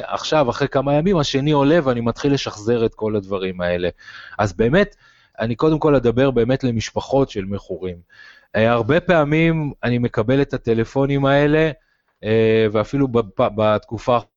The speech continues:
האחרונה היה לי מקרה שבה, אה, אישה של מישהו התקשרה אליי ואמרה לי, "תשמע, זה אפילו נראה יותר גרוע מאז שהוא התחיל, אה, להיות אצלך", ובאמת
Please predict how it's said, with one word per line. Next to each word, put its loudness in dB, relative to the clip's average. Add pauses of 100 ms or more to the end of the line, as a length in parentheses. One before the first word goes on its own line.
האחרונה -2
היה 2
לי 0
מקרה -2
שבה, 2 (580)
אה, -10
אישה -2
של -4
מישהו -2
התקשרה -2
אליי 2
ואמרה 0
לי, 0
"תשמע, -4
זה 0
אפילו -4
נראה 2
יותר 0
גרוע 0
מאז 0
שהוא -2
התחיל, -2 (540)
אה, 2 (800)
להיות 2
אצלך", -2 (240)
ובאמת 0